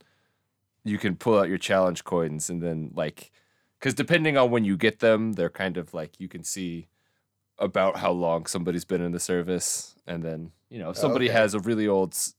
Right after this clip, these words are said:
Speaker 1: challenge coin, then you know they're not full of shit.
Speaker 2: There you go.
Speaker 1: There's a, there's a ninety-nine percent Invisible episode about it. Um, it's really fun.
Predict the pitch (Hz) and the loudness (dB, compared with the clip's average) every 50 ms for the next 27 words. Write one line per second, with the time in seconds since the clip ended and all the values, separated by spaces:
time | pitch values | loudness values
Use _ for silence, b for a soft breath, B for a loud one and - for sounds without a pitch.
0 | _ _ - - 139 120 117 110 101 95 - - - 104 92 87 82 82 87 90 | _ _ -2 2 4 4 4 4 4 0 -4 -4 -2 0 0 0 -2 -4 -4 -4
1 | 95 92 95 92 95 95 92 90 90 92 90 - - - 101 92 90 - - 143 | -4 -4 -2 -2 0 0 0 0 0 -2 -4 -4 -4 -4 -4 -4 -4 -4 -6 -8
2 | 98 - - _ _ _ _ _ _ _ _ _ _ - 147 156 127 98 104 107 | -8 -8 -10 _ _ _ _ _ _ _ _ _ _ -2 0 0 0 -2 -2 -2
3 | 110 120 120 127 _ _ _ _ _ _ 113 117 - 143 139 139 139 139 120 139 | -2 -2 -4 -6 _ _ _ _ _ _ -6 -2 2 4 6 6 6 6 4 2
4 | 147 139 147 143 147 175 196 185 190 185 180 180 180 175 - 165 156 - - 156 | 2 4 4 4 6 6 4 4 4 4 4 4 4 4 2 -2 0 0 0 2
5 | 151 147 135 135 139 127 127 107 107 104 98 90 85 - 92 - - 90 85 82 | 2 2 2 2 0 0 0 0 2 4 4 2 2 0 -4 -4 -2 -2 -2 -2
6 | 80 76 85 78 76 76 73 69 - _ _ _ - 85 85 80 80 78 76 73 | -2 -2 -2 -2 -2 -2 -4 -8 -10 _ _ _ -8 -6 -4 -4 -4 -6 -8 -10
7 | 71 80 87 - _ _ _ _ _ _ _ _ _ _ _ _ _ _ _ - | -14 -18 -20 -20 _ _ _ _ _ _ _ _ _ _ _ _ _ _ _ -16
8 | 90 - - 117 - 80 - - 80 71 60 - | -12 -6 -4 -4 -2 -4 -4 -4 -6 -6 -6 -8